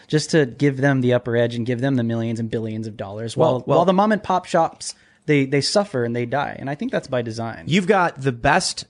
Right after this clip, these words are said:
Speaker 2: Democrat campaign slogan for Georgia right now. "Vote for the Democrats in Georgia.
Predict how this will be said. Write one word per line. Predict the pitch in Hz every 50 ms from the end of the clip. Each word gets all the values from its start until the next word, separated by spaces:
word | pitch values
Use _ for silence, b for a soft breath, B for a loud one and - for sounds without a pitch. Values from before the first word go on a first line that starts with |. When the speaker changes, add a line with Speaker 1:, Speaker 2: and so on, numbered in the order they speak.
| - 117
Speaker 2:
Democrat | 113 139 135 143 151 147 - - 139 139 139 - -
campaign | - 139 131 143 139 - 143 139 143 139 127
slogan | - - 135 123 120 120 120 120
for | 117 - 123 117
Georgia | 110 131 127 127 120 113 110 95
right | 101 110 120 123 127
now. | 131 120 117 101 87 90 - _ _ _ _ _ _ _ _
"Vote | - 107 110 127 135 151 185 190 - -
for | - - 175 185 185
the | 190
Democrats | 143 156 151 156 156 - - 156 151 -
in | 180 175 165
Georgia. | 127 135 120 120 110 113 120 113 117 117 -